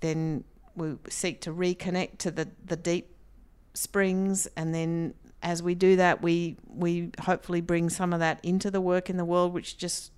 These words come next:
you know, subtly shifts its character or whatever, and then we come back. And so without this kind of classification all the time of the quality of our,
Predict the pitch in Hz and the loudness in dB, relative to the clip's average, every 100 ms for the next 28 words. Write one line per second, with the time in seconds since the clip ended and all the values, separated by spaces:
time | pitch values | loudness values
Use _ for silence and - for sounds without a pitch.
0 | - 208 165 185 196 - 160 - 165 165 | -8 -4 -2 -2 -4 -2 -4 -2 -6 -4
1 | 165 160 - 160 - - 139 156 165 180 | -6 -8 -8 -10 -8 -4 -2 -2 -2 -4
2 | 165 165 170 175 196 180 165 160 170 180 | -4 -4 -4 -2 -2 -2 -4 -8 -10 -8
3 | 170 170 165 170 170 165 - - - - | -6 -4 -4 -4 -6 -8 -10 -18 -16 -18
4 | - - 214 202 190 87 110 190 196 196 | -16 -2 4 6 4 0 -6 0 4 6
5 | 208 - - 175 175 - - 175 165 - | 6 6 0 -4 -2 -2 -4 -2 -2 -6
6 | - - - - 165 175 - 170 - - | -16 -20 -16 -2 2 2 0 -6 -10 -10
7 | - 160 180 - 160 165 160 151 - 160 | -4 -2 -2 -4 -4 -4 -4 -6 -6 -4
8 | 147 147 - - - 180 151 156 160 - | -4 -4 -6 -10 -8 -6 -4 -4 -4 -6
9 | - - - 180 180 175 | -6 -6 -6 -6 -8 -10